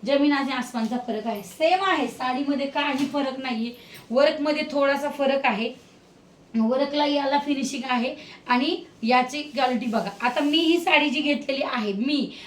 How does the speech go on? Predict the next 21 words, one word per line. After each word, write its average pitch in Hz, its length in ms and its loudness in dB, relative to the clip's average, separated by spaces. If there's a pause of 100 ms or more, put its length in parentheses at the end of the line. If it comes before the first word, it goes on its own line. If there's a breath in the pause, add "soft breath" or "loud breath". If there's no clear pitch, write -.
(120 loud breath)
मी 302 140 -2
साडी 311 320 0
जी 285 100 -4
घेतलेली 294 340 0
आहे 277 200 2
ना, 233 100 0
या 277 280 2
साडीमध्ये 262 640 0 (360)
मी 269 160 4
ह्यातली 311 420 2
साडी 254 260 0
घेतलेली 220 360 -2
आहे. 202 160 -2
कुठली 269 300 -4
आहे? 269 480 -4
यातली 254 280 -2
साडी. 233 240 -4 (580)
तर 269 120 -2
मी 294 100 0
म्हटलं 294 380 -2
ना 277 160 0